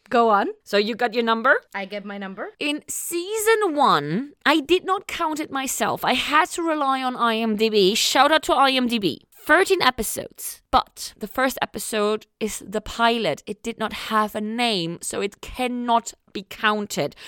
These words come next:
Speaker 2: So it's not eighty-three episodes in total, it's eighty-two episodes in total. Of twelve named episodes, eight were named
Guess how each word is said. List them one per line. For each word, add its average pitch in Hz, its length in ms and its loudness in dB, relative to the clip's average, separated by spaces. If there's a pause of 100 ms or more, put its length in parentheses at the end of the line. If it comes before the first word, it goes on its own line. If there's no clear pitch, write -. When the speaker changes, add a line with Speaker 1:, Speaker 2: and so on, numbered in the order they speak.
(140)
Speaker 2:
So 233 200 0
it's 233 180 -4
not 220 240 0
eighty-three 240 840 2
episodes 233 600 4
in 247 100 -2
total, 247 300 2
it's 226 180 -2
eighty-two 233 880 2
episodes 156 640 -2
in - 100 -16
total. - 400 -14 (200)
Of 277 380 2
twelve 339 800 2
named 302 580 0
episodes, 262 760 2 (260)
eight - 520 -4
were 233 320 4
named 277 540 -6